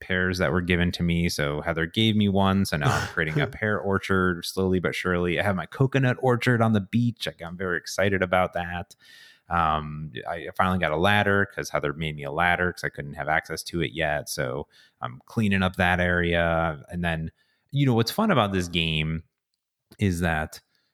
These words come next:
Speaker 1: you know, we watch, like, the ten quick tips or whatever to, for Animal Crossing. And then we decided not to watch anything else really or read too much up on, "Here's what you should be doing," because I think the joy of Animal Crossing is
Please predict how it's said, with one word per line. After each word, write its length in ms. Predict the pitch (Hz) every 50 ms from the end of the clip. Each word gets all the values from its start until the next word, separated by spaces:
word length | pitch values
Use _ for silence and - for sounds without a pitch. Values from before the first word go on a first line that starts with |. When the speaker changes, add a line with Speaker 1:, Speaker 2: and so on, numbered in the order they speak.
| _ _ -
Speaker 1:
you 80 | 101
know, 60 | 92 87
we 180 | 82 104 104
watch, 380 | 104 98 92 90 85 82 - -
like, 220 | 85 78 80 -
the 360 | - 82 80 76 73 73 73 - -
ten 260 | - 120 120 117 117
quick 320 | 107 - - 113 104 - -
tips 300 | - 110 95 85 - -
or 80 | 85 80
whatever 480 | 80 78 78 78 71 73 73 71 71 71
to, 160 | - - 73
for 240 | - - 80 73 64
Animal 300 | 76 85 82 82 80 78
Crossing. 460 | - - 78 73 71 - - - 76
And 80 | 78 87
then 60 | 92 101
we 80 | 110
decided 460 | 107 104 113 117 - 160 185 202 180
not 220 | 123 104 92 92 -
to 80 | 107
watch 260 | 92 82 80 80 - -
anything 380 | 82 80 78 - 78 73 69 -
else 320 | - 82 78 76 71 - -
really 240 | 78 76 73 73 73
or 100 | 69 69
read 280 | 69 78 85 82 82 -
too 120 | - 87
much 240 | 76 76 76 - -
up 220 | 76 73 - -
on, 340 | 78 73 73 73 71 73 71 - _ - - _ _
"Here's 200 | - 92 87 80
what 100 | 80 64
you 80 | 71
should 160 | - - 69
be 100 | 71 73
doing," 460 | 69 73 87 95 95 90 82 78 78 76
because 240 | 76 - - 87
I 80 | 85 82
think 200 | - 127 131 117
the 100 | - 90
joy 580 | 87 90 90 92 - 104 101 110 120 120 113 98
of 100 | 82 80
Animal 360 | 80 78 78 76 76 78 78
Crossing 580 | - - 78 67 71 73 - - 69 67 67
is 400 | 67 73 82 80 78 78 76 -